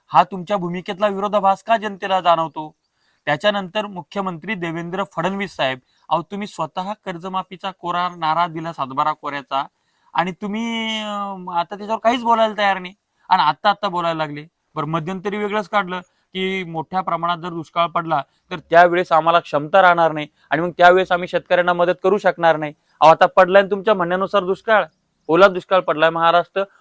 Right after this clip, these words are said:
ओल्या दुष्काळानं हळहळतोय. कुठे गेलं तुमचं वचन? "अहो, रघुकुली रीत सदा चली आहे,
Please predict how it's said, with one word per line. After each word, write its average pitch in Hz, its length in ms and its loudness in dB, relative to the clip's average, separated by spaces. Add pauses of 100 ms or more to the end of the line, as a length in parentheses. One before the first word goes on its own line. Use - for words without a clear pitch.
(120)
ओल्या 175 260 4
दुष्काळानं 180 500 2
हळहळतोय. 165 640 4 (920)
कुठे 202 180 2
गेलं 233 180 4
तुमचं 214 300 0
वचन? 185 360 2 (520)
"अहो, 180 260 2
रघुकुली 180 520 4
रीत 190 220 0
सदा 160 360 2
चली 151 280 -2
आहे, 131 280 2